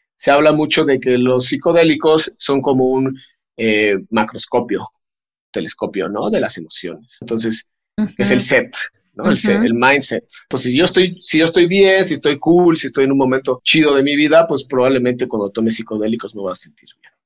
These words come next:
Speaker 1: Si por otro lado estoy en un, en un mal momento, pues probablemente pueda llegar a esas experiencias
Speaker 2: Ujú.
Speaker 1: difíciles. Y lo que se dice, bueno, lo, generalmente lo que se recomienda para navegar esos estados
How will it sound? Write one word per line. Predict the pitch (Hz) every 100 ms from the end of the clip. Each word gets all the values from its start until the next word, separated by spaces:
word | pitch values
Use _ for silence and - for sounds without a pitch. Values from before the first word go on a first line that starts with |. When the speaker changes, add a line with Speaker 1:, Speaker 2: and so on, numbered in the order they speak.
| _
Speaker 1:
Si | - 117
por | -
otro | - 151 151
lado | 165 160 156 147 147 139
estoy | 131 135
en | 131
un, | 135 135 117 131 -
en | 131
un | 135
mal | 131
momento, | 131 131 139 165 156 - 156 233
pues | 170 -
probablemente | 135 139 143 139 143 117 -
pueda | 131 123
llegar | 117 113 117
a |
esas | 117 -
experiencias | - 196 214 220 214
Speaker 2:
Ujú. | 233
Speaker 1:
difíciles. | 202 151 - - - - _ _ _
Y | - 160 165 170
lo | 160 160
que | 156
se | 156
dice, | 185 226 185 190 302 - _ _ _ _ _
bueno, | 117 104
lo, | 98
generalmente | - 117 127 127 135
lo | 120
que | -
se | 110
recomienda | 113 110 131 151 170
para | 143 117
navegar | 113 107 107 123 143
esos | 135 131 120
estados | 113 - 208 156 320 -